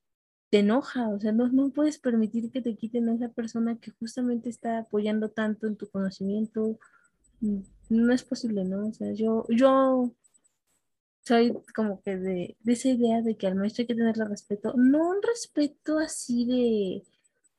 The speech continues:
de reverenciar, no, no, no, pero sí respeto y agradecimiento, porque es una persona que está dando todos sus conocimientos para que tú te nutras de ellos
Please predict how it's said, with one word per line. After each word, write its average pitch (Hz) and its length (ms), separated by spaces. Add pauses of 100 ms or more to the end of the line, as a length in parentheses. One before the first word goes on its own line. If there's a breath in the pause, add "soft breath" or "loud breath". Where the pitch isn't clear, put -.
(160)
de 196 480
reverenciar, 202 580
no, 262 220
no, 277 140
no, 240 180
pero 226 220
sí 277 540 (100)
respeto 254 400
y 302 80
agradecimiento, 214 800 (1040)
porque 226 240
es - 80
una 294 120
persona 262 400
que 226 100
está - 160
dando 247 300
todos 277 240
sus 240 140
conocimientos 214 500
para 208 180
que - 180
tú 220 120
te 240 120
nutras 226 520
de 196 100
ellos 208 420